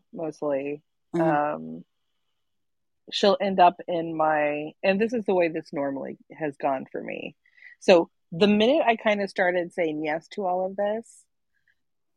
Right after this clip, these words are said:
Speaker 1: information started showing up in my YouTube feed. And it's not because I was searching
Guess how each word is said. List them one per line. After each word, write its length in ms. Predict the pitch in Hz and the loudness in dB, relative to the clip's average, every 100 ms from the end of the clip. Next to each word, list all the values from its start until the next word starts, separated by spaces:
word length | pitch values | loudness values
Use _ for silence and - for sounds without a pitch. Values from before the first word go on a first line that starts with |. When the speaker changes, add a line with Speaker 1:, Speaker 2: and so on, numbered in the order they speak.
| _ _ _ _ _ _ | _ _ _ _ _ _
Speaker 1:
information 560 | 240 247 226 196 202 190 | -2 0 0 -2 -6 -4
started 280 | 180 165 | -2 -2
showing 240 | - 156 156 | -4 -4 -4
up 120 | 151 | -6
in 100 | 147 | -8
my 100 | 139 | -8
YouTube 420 | 131 131 - - | -8 -8 -12 -14
feed. 320 | - 50 - - _ _ _ _ _ _ _ _ _ _ _ _ _ _ _ _ _ _ _ _ - | -12 -12 -12 -16 _ _ _ _ _ _ _ _ _ _ _ _ _ _ _ _ _ _ _ _ 4
And 120 | 220 | 6
it's 220 | 214 202 | 6 4
not 200 | 226 254 | 4 4
because 280 | 262 - 214 | 4 -4 -2
I 100 | 202 | 0
was 180 | 175 165 | 0 -2
searching 320 | 220 220 160 | -4 -4 -6